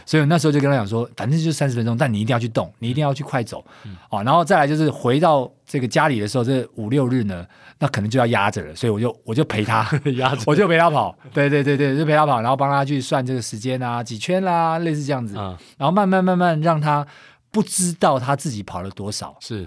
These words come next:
Speaker 1: 所以他最，最后一次，他就说最多他只训练到六K左右，六公里左右，
Speaker 2: 嗯。
Speaker 1: 那去跑十公里，但我认为已经可以了啦。
Speaker 2: 很够了。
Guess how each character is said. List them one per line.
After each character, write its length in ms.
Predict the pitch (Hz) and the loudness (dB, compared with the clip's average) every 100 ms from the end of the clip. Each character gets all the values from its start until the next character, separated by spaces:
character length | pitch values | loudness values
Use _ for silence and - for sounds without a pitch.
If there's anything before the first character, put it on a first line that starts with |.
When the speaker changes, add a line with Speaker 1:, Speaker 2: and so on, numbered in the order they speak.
| - | -6
Speaker 1:
所 120 | - | 0
以 40 | 165 | 2
他 140 | 185 | 2
最， 280 | 180 180 160 | 4 2 2
最 180 | - 196 | 2 2
后 80 | 165 | 2
一 60 | |
次， 160 | 135 160 | 0 0
他 160 | 151 156 - | 0 0 -2
就 140 | 185 | 0
说 100 | 190 | 0
最 240 | 185 226 151 | 2 0 0
多 240 | 143 147 | 2 2
他 140 | 139 | 2
只 180 | 143 147 | -2 -4
训 200 | 123 - | -4 -2
练 120 | 127 | -2
到 160 | 120 117 | 0 0
六 220 | 117 127 | 2 0
K 240 | 101 - 110 | 0 -2 -4
左 180 | - 78 | -4 -12
右， 100 | 92 | -4
六 120 | 147 | 0
公 180 | 139 120 | 0 0
里 120 | 117 | -2
左 160 | 98 85 | -6 -8
右， 100 | 87 | -10
Speaker 2:
嗯。 180 | 104 90 85 _ | -10 -12 -18 _
Speaker 1:
那 180 | 147 127 113 | 0 0 -2
去 140 | - 147 | -4 -4
跑 220 | 101 82 | -2 -6
十 200 | - 95 | -6 -6
公 220 | 101 107 | -4 -4
里， 140 | 90 78 | -6 0
但 160 | 175 | 2
我 100 | 131 | 2
认 140 | 135 147 | 2 2
为 140 | 117 | 0
已 40 | 107 | 0
经 160 | 127 | -4
可 220 | 127 101 | -4 -4
以 100 | 104 | -4
了 60 | 95 | -4
啦。 80 | 98 | -6
Speaker 2:
很 40 | |
够 180 | 110 | -4
了。 100 | 101 | -4